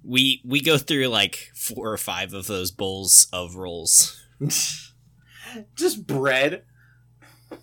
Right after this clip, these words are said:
Speaker 1: Oh, dude, it's, it's to die for.
Speaker 2: <laughs>
Speaker 1: The, it's, like,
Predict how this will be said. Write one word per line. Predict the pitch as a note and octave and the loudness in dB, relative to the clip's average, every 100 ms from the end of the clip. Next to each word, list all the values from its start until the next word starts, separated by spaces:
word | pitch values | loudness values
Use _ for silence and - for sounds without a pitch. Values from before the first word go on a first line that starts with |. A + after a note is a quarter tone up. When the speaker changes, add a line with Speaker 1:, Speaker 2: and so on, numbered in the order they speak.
| _ _ _ _ _ _ _ _ - - | _ _ _ _ _ _ _ _ -14 -10
Speaker 1:
Oh, | D3 | -8
dude, | A2 F#2+ C3 B2+ G#2+ | -4 0 0 -2 -8
it's, | A#2 - - - - | -6 -2 0 0 -4
it's | D3 - - | 0 2 2
to | A2+ | 0
die | F2 - G#2 G2+ | -2 -4 -4 -6
for. | - C#2 D#2+ - | -8 -12 -12 -10
Speaker 2:
<laughs> | |
Speaker 1:
The, | D#3+ - - G2+ G2 - | -6 -2 -2 -4 -6 -10
it's, | G#2 G#2 - - C#3+ | -10 -2 0 0 0
like, | C#3 A2+ | 4 4